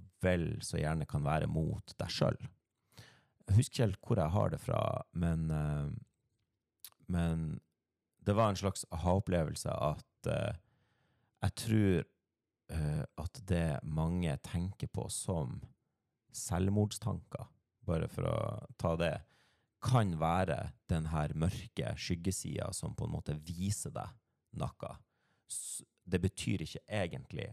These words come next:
at du har tanken eller planen om å forfølge det, men det kan være veldig skremmende, eh, at den ideen, eh, står opp. Eh,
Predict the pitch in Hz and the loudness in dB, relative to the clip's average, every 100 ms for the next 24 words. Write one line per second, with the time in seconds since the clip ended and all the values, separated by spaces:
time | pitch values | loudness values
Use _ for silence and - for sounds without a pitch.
0 | - 73 - 78 69 - 90 - - - | -8 -8 -6 -8 -4 2 2 2 -4 -10
1 | _ _ _ _ - - 85 90 - - | _ _ _ _ -10 -4 -4 -4 -6 -6
2 | - 78 69 - - 87 78 60 60 - | -2 -2 -2 -4 -4 -2 -2 -4 -12 -18
3 | - 85 76 - 67 - - - 113 87 | -10 -4 -4 -4 -8 -10 -14 -4 0 0
4 | - 50 - _ _ _ _ _ _ 87 | -2 -8 -12 _ _ _ _ _ _ -2
5 | 90 95 80 82 87 85 82 80 73 82 | 2 2 0 -2 -4 -2 0 -2 0 0
6 | 92 95 82 - - - - - - 85 | 0 -2 -4 -6 -8 -16 -12 -10 -2 0
7 | 90 80 53 - - - - _ _ _ | 2 0 -2 -6 -8 -12 -14 _ _ _
8 | _ - 78 71 - - - 85 71 69 | _ -4 -2 -2 -4 -6 -2 -2 -2 -6
9 | 73 80 69 64 - - - _ - - | -2 0 0 -2 -8 -12 -18 _ -8 -6
10 | - - - - - - - - - - | -6 -6 -6 -8 -8 -10 -10 -10 -10 -10
11 | - - 87 143 - - - _ _ _ | -8 0 2 2 -2 -10 -20 _ _ _
12 | _ - 90 87 | _ -4 0 2